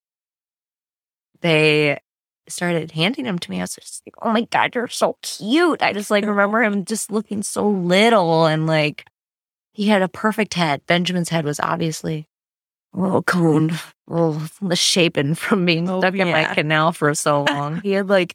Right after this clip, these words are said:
Speaker 1: I think my pediatrician said Ben had the biggest hematoma <laughs> she'd ever seen on his poor little head.
Speaker 2: Oh.
Speaker 1: But Dean did me so good. He did me so good. And I was just like, "You're so cute."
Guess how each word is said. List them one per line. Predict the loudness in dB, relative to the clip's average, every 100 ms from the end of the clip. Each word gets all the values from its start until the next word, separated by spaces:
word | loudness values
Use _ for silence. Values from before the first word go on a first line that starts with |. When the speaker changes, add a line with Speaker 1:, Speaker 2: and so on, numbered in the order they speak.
| -10
Speaker 1:
I | -6
think | -4
my | 0 0
pediatrician | 2 0 0 -4 -4
said | -4 -2
Ben | 0 0
had | -2
the | -4
biggest | -2 -4 -4
hematoma | -4 -6 -4 -2 0 0
<laughs> |
she'd | 0 0 -2
ever | -4 -6 -8
seen | -6 -4 -4 -6
on | -8
his | -8 -4
poor | -4 -2
little | 0 2
head. | 2 2 -2
Speaker 2:
Oh. | -4 0 2 0 -2 -8 _ _ -10
Speaker 1:
But | -6 0
Dean | 2 4
did | 2 0
me | -2
so | 2 2 2
good. | 2 0 -2 _ -4
He | -2
did | 0 0
me | -2
so | -2 -4
good. | -2 0 0 -2 _ _ -2
And | 2 4 2 0
I | -4
was | -6
just | -6
like, | -6 -2
"You're | -2 0
so | -2 -2
cute." | 0 2 2